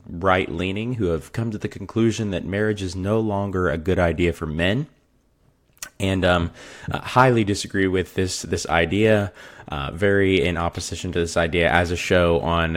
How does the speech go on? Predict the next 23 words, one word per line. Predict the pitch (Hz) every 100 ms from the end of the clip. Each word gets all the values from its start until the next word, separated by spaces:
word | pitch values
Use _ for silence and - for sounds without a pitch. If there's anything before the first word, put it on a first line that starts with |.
| 78
the | 87
importance | 82 - 113 85 95
of | - 90 85
not | 95 101
only | 90
getting | 85 90 85
married | 85 92 120 127 80
when | 87
it | 87
comes | 104 90 -
to | 82
your | 78 101
health | 98 95 95
and | 92
the | 85
health, | 92 87 87
health | 95 95 -
of | 82
those | 92 82
around | 82 87 104 113
you, | 120 120 - - -
um, | - 80 78 78 65 85
but | 90 87 78